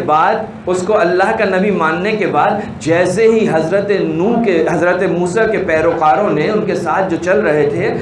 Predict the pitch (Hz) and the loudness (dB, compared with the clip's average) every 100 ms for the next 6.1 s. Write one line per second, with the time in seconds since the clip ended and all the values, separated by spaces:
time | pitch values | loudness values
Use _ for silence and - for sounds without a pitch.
0 | - 147 165 175 220 - 190 180 165 175 | -6 -4 -2 0 0 0 2 2 2 2
1 | 214 208 151 156 185 175 156 156 190 190 | 2 2 2 2 2 2 0 0 -4 -2
2 | 214 208 180 156 160 202 196 - 151 151 | -2 0 0 0 0 0 -2 -2 0 2
3 | 165 196 160 147 143 143 165 220 226 - | 0 0 0 0 0 0 -2 -2 -4 -4
4 | 160 156 165 190 170 165 165 214 196 190 | -2 0 0 0 -2 -2 0 0 0 -2
5 | 190 190 156 147 202 170 165 160 160 151 | -2 0 0 0 0 2 2 2 0 0
6 | 202 | 0